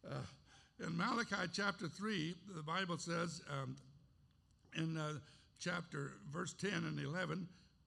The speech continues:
Bring ye all the tithe into the storehouse, that there may be meat in my house. And you prove me now herewith, saith the Lord of hosts, if I will not open the windows of heaven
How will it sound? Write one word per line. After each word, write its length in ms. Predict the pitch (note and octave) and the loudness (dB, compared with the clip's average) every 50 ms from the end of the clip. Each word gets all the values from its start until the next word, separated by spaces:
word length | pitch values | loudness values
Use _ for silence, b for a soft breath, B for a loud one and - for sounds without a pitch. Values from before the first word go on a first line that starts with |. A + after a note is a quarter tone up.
| - C3 | -6 -2
Bring 160 | D#3+ G#3 A3 | 0 2 2
ye 100 | A3 A3 | 2 2
all 140 | G#3 A3 A3+ | 2 2 2
the 100 | G3+ E3 | 0 -2
tithe 440 | C#3+ - F3 F3 F#3 G3 G3 F3+ F#3 | -2 -2 2 4 4 4 4 4 2
into 160 | F3 E3+ E3 | 0 0 0
the 160 | D#3 D#3+ E3 | 0 -2 -4
storehouse, 580 | - - - G#3 A3 A3 F3 D#3+ C3+ B2+ A#2+ - | -4 -2 0 2 2 2 2 2 0 -2 -2 -4
that 160 | C#3+ A#2 - | -6 -6 -4
there 100 | E3 D#3+ | -2 -2
may 200 | D3+ D3+ D3+ D#3+ | -2 0 -2 -2
be 120 | D3 D3 | -2 -2
meat 280 | D3 C#3+ C#3+ F3 F#3+ E3+ | -2 -2 0 0 0 0
in 120 | D3 C#3 | 0 0
my 160 | C3 C3 B2 A#2+ A#2 | 0 0 0 0 0
house. 300 | B2+ B2+ C3 D3 C#3+ - B B B B B B B B - | 0 0 0 -2 -2 -4 B B B B B B B B -2
And 140 | C#3 C#3+ D3 | 0 2 2
you 100 | D#3 D3 | 2 0
prove 440 | C#3+ - - A#3 C4+ B3+ B3 A3 F#3 | -4 -4 -2 0 0 2 2 0 0
me 320 | D3+ D3 D3 C#3+ C#3 C3+ - | 0 0 0 0 -2 -4 -2
now 220 | C3 C#3 C#3 C3 | -2 0 0 2
herewith, 460 | B2 C#3 C#3+ C3 C3 C#3 C3+ D3+ E3 | 2 0 0 0 0 -2 -2 -2 -4
saith 300 | - - D3+ D3+ C#3 B2 | -4 -2 -2 -2 -2 -2
the 60 | - C#3 | -4 -4
Lord 240 | C3 D3 D3+ C#3 | -4 -2 -2 -2
of 100 | B2+ A2+ | -2 -4
hosts, 360 | - C#3+ D3+ D3 D#3+ - - B B B B B B B B B B - | -4 -4 -4 -4 -4 -6 -10 B B B B B B B B B B -8
if 160 | C#3+ - - | -6 -4 0
I 140 | D#3 G3 G3 | 2 2 2
will 100 | G3 F#3+ | 2 2
not 220 | F#3 F3+ F3+ F3 | 0 0 0 0
open 240 | G3 F#3+ - - D#3 | -2 -4 -4 -4 -4
the 80 | D3+ | -4
windows 320 | D3+ E3+ G3 G#3+ F#3+ E3+ F3 | -2 -2 -2 -2 -2 -4 -4
of 80 | F#3+ D3+ C3+ | -4 -4 -2
heaven 340 | C#3+ C#3+ B2+ B2+ D3 E3+ G3+ | -2 -2 -2 -2 -2 -4 -4